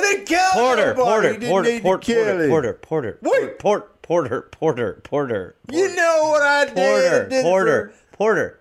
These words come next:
Speaker 1: good reason.
Speaker 2: Porter, Porter. For the love of Porter.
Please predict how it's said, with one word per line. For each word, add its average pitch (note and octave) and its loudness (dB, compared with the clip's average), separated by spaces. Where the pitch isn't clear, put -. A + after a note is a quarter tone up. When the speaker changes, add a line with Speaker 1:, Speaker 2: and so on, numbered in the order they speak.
Speaker 1:
good E4+ 0
reason. D#4 0
Speaker 2:
Porter, B3+ 0
Porter. G#3+ 0
For F3 -6
the F3+ 2
love G3+ 4
of F3 -4
Porter. F#3+ 2